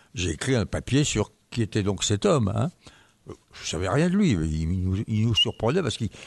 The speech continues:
il ressemblait vraiment pas à un journaliste, alors qu'en principe, il y avait des journalistes dans l'immeuble. Donc j'ai fait un, un article sur Ruby, qui m'a parlé pendant, je sais pas moi, trois minutes, pas plus. Eh bien, deux mois plus tard, on me prévient à Paris qu'il y a le F B I qui me cherche,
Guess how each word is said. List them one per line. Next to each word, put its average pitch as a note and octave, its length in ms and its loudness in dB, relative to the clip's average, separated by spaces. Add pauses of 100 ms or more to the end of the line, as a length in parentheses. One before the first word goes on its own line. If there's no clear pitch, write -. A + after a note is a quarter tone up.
(120)
il B2 60 -2
ressemblait F#2+ 360 2
vraiment B2 280 2
pas D3+ 140 2
à A#2 60 2
un - 20 2
journaliste, A2+ 480 0
alors F2 140 -2
qu'en E2+ 120 -4
principe, F#2 340 -2
il B2+ 40 -2
y A2+ 40 2
avait G2 100 2
des F#2 160 0
journalistes A2 400 0
dans F2 100 2
l'immeuble. E2 380 -2 (460)
Donc C#3 180 2
j'ai A2 120 2
fait C3 140 0
un, A#2 120 2
un F2+ 180 0
article - 360 -4
sur - 220 -2
Ruby, A2+ 400 2 (500)
qui - 120 -6
m'a C#2+ 120 -4
parlé F#2 420 -2
pendant, D#2 520 -2
je - 80 -14
sais - 100 -20
pas B3 140 -2
moi, E2 240 -2
trois - 220 -2
minutes, A#3 500 0
pas - 100 0
plus. - 380 -2 (640)
Eh G2+ 40 -2
bien, G2 240 2
deux G2 240 2
mois C3 200 2
plus F#2+ 180 -2
tard, G#3+ 440 -2 (240)
on G#2 120 0
me G2 100 0
prévient G2 440 2
à F#2 80 0
Paris A2 360 0
qu'il - 140 -2
y - 20 4
a - 20 4
le F2+ 160 2
F E2+ 60 -8
B F2+ 80 -2
I C#3+ 160 2
qui - 100 -4
me F#2+ 60 0
cherche, - 440 -2